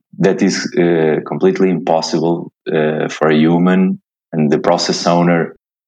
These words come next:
Uh, he could explain the epipath, some exceptions, but, uh, having this, um,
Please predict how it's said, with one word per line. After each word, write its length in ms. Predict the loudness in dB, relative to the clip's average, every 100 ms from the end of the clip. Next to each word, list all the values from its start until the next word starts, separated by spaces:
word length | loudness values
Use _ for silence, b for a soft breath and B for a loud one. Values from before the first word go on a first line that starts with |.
| -6 -4
Uh, 120 | -2
he 100 | -2 -2
could 200 | 0 0
explain 480 | -2 -4 -2 0 2
the 80 |
epipath, 680 | 0 0 0 2 2 0 -6 -16 _
some 280 | -6 -2 0
exceptions, 800 | -2 -2 -2 -2 -6 -6 -8 -12 _ _ _ -4
but, 280 | -2 -2 0
uh, 260 | 2 2 0
having 380 | 0 0 2 2
this, 340 | 2 0 -2 0
um, 720 | 2 2 0 0 -2 -6